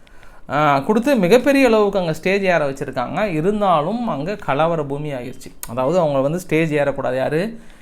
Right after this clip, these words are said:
இஸ்ரேலை சார்ந்தவர்கள் வந்து ஸ்டேஜ் ஏறக்கூடாது அப்படின்ட்டு பெரிய ஒரு கிளாஸ் ஆயிடுச்சு. அதையெல்லாம் தாண்டி அவங்க பாடினாங்க. ஆ, பெரிய அளவுக்கு பாடினாங்க. ஒரு சில எதிர்ப்புகள்லாம் வந்தது. ஏ, இன்னொரு விஷயம் என்ன அப்படின்னா,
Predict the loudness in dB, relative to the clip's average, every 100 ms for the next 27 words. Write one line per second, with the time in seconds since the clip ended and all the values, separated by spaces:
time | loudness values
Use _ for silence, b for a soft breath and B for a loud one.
0 | B -4 2 2 2 2 -2 0 -2 -2
1 | -4 -4 0 0 2 2 2 0 -2 0
2 | 0 -2 -4 -6 -6 -6 -6 -8 -12 b
3 | b b b -20 -20 -20 -6 4 4 6
4 | 6 6 4 2 2 0 -2 -2 2 4
5 | 6 6 6 4 8 8 8 6 6 6
6 | 4 4 4 4 2 2 2 2 -4 -6
7 | -10 -16 b b b b b -4 0 2
8 | 2 2 4 6 6 4 2 2 4 4
9 | 2 0 2 2 0 -4 0 0 0 0
10 | 0 0 -2 -2 -2 -2 -2 -2 -2 0
11 | 0 -2 -6 -4 0 2 2 0 0 2
12 | 2 0 -2 -4 -4 -2 -4 -4 -4 -2
13 | -2